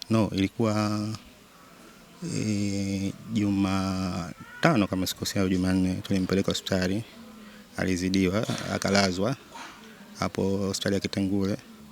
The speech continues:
Eh, akaruhusiwa, eh, siku ya Ijumaa saa kumi jioni. Wakamdischarge kana kwamba waliona kana kwamba hali yake,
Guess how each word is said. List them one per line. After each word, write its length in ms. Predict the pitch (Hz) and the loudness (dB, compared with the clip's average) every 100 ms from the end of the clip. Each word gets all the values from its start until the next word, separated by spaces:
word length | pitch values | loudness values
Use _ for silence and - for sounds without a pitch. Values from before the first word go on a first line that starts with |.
| - - - - - - - - 90 | -20 -20 -20 -20 -20 -20 -20 -12 -6
Eh, 600 | 92 92 92 90 90 87 | -4 -2 -2 -4 -4 -2
akaruhusiwa, 1040 | 95 - 95 95 - - 104 104 110 - - | -2 0 0 2 2 2 4 4 2 -2 -4
eh, 340 | 92 95 104 - | -6 -6 -6 -4
siku 420 | - - - 107 | -4 -4 -2 0
ya 380 | 98 98 98 98 98 - - - - - - - - - - - - - - - | 0 0 -2 -6 -8 -10 -14 -20 -20 -20 -20 -20 -20 -20 -16 -18 -18 -20 -20 -6
Ijumaa 540 | - 104 104 98 92 80 - - | 2 6 8 8 6 2 -6 -4
saa 200 | - - | -2 0
kumi 240 | 98 95 | 2 4
jioni. 460 | 95 95 92 90 - - - - - - - - - - | 4 2 0 -4 -10 -16 -18 -18 -18 -20 -20 -20 -10 -6
Wakamdischarge 680 | 87 92 90 85 - 110 | -2 0 2 2 4 4
kana 160 | 101 95 | 4 2
kwamba 200 | 104 95 | 2 2
waliona 240 | 95 101 92 | 4 4 2
kana 160 | 95 | 0
kwamba 220 | 101 95 | 0 2
hali 140 | 95 98 | 2 4
yake, 360 | 120 110 - | 4 2 -6